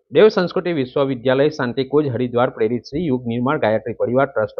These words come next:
ઓલપાડ સંચાલિત ગાયત્રી શક્તિપીઠ ઓલપાડની સત્તરમી સાલગીરી મહોત્સવ પ્રસંગે ચોવીસ કુંડીય ગાયત્રી મહાયજ્ઞ તથા વિવિધ સંસ્કારો અને ઓલપાડ બદનામ રોડ પર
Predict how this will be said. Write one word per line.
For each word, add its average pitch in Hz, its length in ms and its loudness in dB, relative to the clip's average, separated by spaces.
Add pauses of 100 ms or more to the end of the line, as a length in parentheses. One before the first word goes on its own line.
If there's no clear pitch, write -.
ઓલપાડ 123 280 -4
સંચાલિત 127 500 -2 (580)
ગાયત્રી 190 360 2
શક્તિપીઠ 185 480 -6 (120)
ઓલપાડની 147 380 -2
સત્તરમી 170 460 -2
સાલગીરી 127 420 0
મહોત્સવ 131 420 0
પ્રસંગે 127 420 0
ચોવીસ 131 400 -2
કુંડીય 131 320 2
ગાયત્રી 123 360 -2
મહાયજ્ઞ 117 560 -2
તથા 123 260 -4
વિવિધ 135 240 -2
સંસ્કારો 139 480 -2
અને 147 280 -4
ઓલપાડ 135 260 -2
બદનામ 120 340 -4
રોડ 123 120 -2
પર - 140 -4